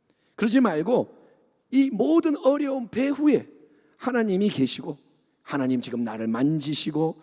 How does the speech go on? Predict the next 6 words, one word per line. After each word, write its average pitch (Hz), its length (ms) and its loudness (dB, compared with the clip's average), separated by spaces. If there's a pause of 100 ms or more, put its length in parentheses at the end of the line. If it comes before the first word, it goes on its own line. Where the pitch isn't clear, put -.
(160)
다루신다, 131 720 -2 (160)
이 123 180 -4
손길을 196 880 -6
의식하기를 127 580 -8
축원합니다. - 520 -16 (640)
아멘. 208 480 4